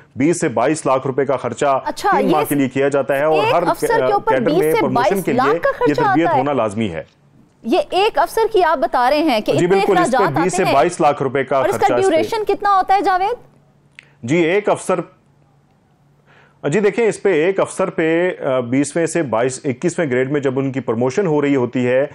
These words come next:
Speaker 1: तो उस वक्त तीन माह की जो, अ, ट्रेनिंग करवाई जाती है,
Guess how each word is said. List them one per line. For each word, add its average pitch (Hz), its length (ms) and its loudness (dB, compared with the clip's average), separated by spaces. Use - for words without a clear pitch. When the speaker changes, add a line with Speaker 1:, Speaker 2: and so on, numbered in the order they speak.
Speaker 1:
तो 156 60 0
उस 156 120 -2
वक्त 185 180 -2
तीन 170 400 0
माह 165 140 0
की 165 220 -2
जो, 151 180 2
अ, 127 40 -10
ट्रेनिंग 143 420 0
करवाई 147 240 2
जाती 139 320 0
है, 165 260 2